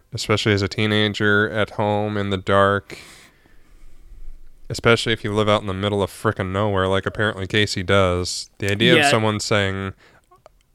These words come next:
Speaker 1: "I'm looking at you right now."
Speaker 2: Yeah, I just wanna know who I'm looking at. You're like,
Speaker 1: Yeah.
Speaker 2: "Ah,
Speaker 1: And I
Speaker 2: fuck
Speaker 1: love
Speaker 2: off."
Speaker 1: that line. Like, that is just brilliant.
Speaker 2: Yeah.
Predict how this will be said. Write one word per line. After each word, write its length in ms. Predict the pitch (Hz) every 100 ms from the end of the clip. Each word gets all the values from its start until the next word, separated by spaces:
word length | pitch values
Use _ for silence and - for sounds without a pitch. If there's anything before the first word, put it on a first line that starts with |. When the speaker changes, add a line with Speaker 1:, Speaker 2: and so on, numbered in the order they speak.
| _ _ _
Speaker 1:
"I'm 360 | 123 120 113 110 131
looking 400 | 110 107 117 110
at 140 | 117
you 120 | 120
right 240 | 113 113 117
now." 360 | 113 113 123 - _ _ -
Speaker 2:
Yeah, 400 | 202 233 160 156
I 100 | 170
just 180 | 180 -
wanna 180 | 185 170
know 100 | 165
who 100 | 175
I'm 160 | 156 151
looking 300 | 185 160 135
at. 180 | 127 143
You're 80 | 143
like, 160 | 151 -
Speaker 1:
Yeah. 340 | 370 381 381 233
Speaker 2:
"Ah, 40 | - - - - -
Speaker 1:
And 100 | 156
I 140 | 185
Speaker 2:
fuck 100 | 302
Speaker 1:
love 520 | 107 117 123 110 180 302
Speaker 2:
off." 180 | - - -
Speaker 1:
that 280 | 107 104 101
line. 440 | 98 92 85 85 101
Like, 180 | 101
that 200 | - 127 117
is 120 | -
just 300 | 107 101 -
brilliant. 840 | 90 92 95 98 87 82 80 - - _ _ _ _
Speaker 2:
Yeah. 480 | - 143 135 127 131